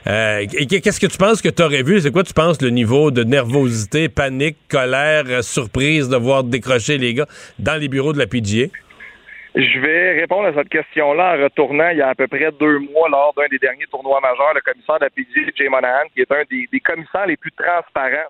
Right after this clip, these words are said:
Speaker 2: du sport professionnel. Tout de suite après les commentaires de Phil Mickelson, après, avant qu'il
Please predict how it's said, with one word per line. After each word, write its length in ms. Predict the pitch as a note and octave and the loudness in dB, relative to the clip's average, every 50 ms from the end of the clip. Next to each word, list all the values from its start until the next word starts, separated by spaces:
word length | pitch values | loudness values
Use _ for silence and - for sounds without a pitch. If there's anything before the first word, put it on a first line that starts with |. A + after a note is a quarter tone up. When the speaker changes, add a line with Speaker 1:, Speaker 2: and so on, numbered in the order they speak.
| _ _ | _ _
Speaker 2:
du 60 | - - | -16 -10
sport 260 | - D3 C#3 C#3+ C#3+ | -6 -2 -2 -2 -2
professionnel. 760 | C3 C3+ B2 C3 B2 - - B2+ A#2+ A#2+ C3 C3 C#3+ D#3 E3 - - - - - _ _ _ - | -2 -4 -4 -4 -4 -4 -2 -2 0 0 2 2 2 0 -2 -4 -10 -20 -20 -20 _ _ _ -2
Tout 100 | C4+ C4+ | -2 -2
de 60 | - - | -2 -2
suite 180 | - C4+ C4 A#3+ | -2 0 0 0
après 240 | G3 - F3+ G#3 G3+ | -2 -2 -2 -2 -2
les 100 | F3 - | -2 0
commentaires 560 | - D#3 D3 D3+ C#3+ C#3 - D3+ E3 F3 D#3+ | 0 0 0 0 0 0 0 0 0 0 0
de 100 | C3 B2+ | -2 -2
Phil 180 | - - D#3 D3+ | 0 0 -2 0
Mickelson, 640 | D3 C#3 - - C3+ B2+ A#2 - - D3 D3 D#3 D3+ | 0 -2 -2 -2 -2 -4 -2 -2 0 0 0 2 0
après, 200 | B2+ - B2+ C#3+ | -2 -2 -2 -4
avant 360 | C#3+ C3 B2+ C3 B2+ D3+ D#3+ | -2 0 0 0 0 -2 -4
qu'il 180 | _ - C3 | _ -8 -20